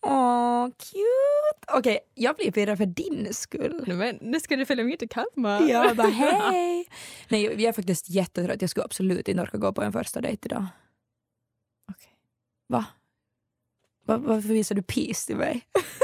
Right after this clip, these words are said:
Speaker 1: Nu var det för hemliga signaler, jag förstår ingenting.
Speaker 2: <laughs> Att vi
Speaker 1: Ehm.
Speaker 2: har två minuter till.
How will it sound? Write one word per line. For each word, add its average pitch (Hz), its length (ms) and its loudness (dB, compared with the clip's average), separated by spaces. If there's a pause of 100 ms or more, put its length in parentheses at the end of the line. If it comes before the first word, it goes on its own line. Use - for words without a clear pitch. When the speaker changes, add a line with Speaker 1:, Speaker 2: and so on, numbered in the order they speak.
(1080)
Speaker 1:
Nu 262 80 6
var 214 100 6
det 190 80 2
för 196 100 2
hemliga 175 340 2
signaler, 180 380 2
jag 185 80 2
förstår 190 280 -2
ingenting. 208 340 2
Speaker 2:
<laughs> - 560 -6
Att 302 320 4
vi 269 60 4
Speaker 1:
Ehm. 220 60 2
Speaker 2:
har 262 120 -2
två - 280 -4 (100)
minuter 214 520 -2
till. - 200 -8